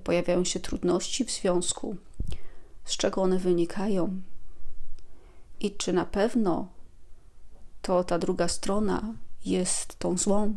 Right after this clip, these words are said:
ponieważ nigdy do końca nie wiemy, kto tak naprawdę bardziej jest komuś potrzebny w związku. Ponieważ obydwie strony relacji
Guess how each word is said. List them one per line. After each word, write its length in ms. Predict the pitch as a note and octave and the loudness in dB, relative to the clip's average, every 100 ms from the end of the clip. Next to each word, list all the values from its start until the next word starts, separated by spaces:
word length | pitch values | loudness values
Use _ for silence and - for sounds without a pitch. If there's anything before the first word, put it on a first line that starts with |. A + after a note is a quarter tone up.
| - - - - - - | 0 -4 -2 -2 -4 -4
ponieważ 640 | - G3+ G#3 G#3 G3+ - - | -2 0 2 0 0 -2 0
nigdy 220 | A#3 C4+ | 2 4
do 120 | A#3+ | 2
końca 320 | A3 G#3+ - F#3+ | 2 0 0 2
nie 160 | F3+ | 0
wiemy, 460 | F3 G3 A3+ F3 G3 - - - - - - - - | 0 0 2 2 0 -6 -10 -10 -10 -10 -10 -8 -6
kto 360 | - - A#3 A#3 | -4 0 2 2
tak 200 | - - | 0 0
naprawdę 600 | - - F#3+ F#3+ - F#3 | 0 2 2 0 0 0
bardziej 760 | G3+ G3+ B3+ A3 - - - - - - - - - - - - - - - - | 0 2 4 4 2 0 -2 -6 -6 -8 -10 -12 -12 -12 -10 -10 -8 -8 -6 0
jest 260 | F#3+ F#3+ - | 2 2 0
komuś 300 | F#3+ F#3+ - | 0 0 0
potrzebny 560 | F#3 - F#3+ F3 F3 | 0 0 2 4 4
w 60 | - | 2
związku. 640 | - F#3 G3+ - - - - - - - - - - - - - - - - - - - - - | 2 4 4 2 0 -2 0 4 10 12 12 12 12 8 10 10 10 6 4 -2 -6 -10 -12 -6
Ponieważ 640 | - G#3 F#3+ F#3+ F#3+ - - | 0 2 4 2 2 -2 -2
obydwie 440 | F3+ G3 A#3+ F#3+ | 2 4 4 4
strony 380 | F#3 - F#3 F3+ | 2 0 0 2
relacji 680 | F3 F3+ A3+ - - G3+ | 2 2 2 4 2 0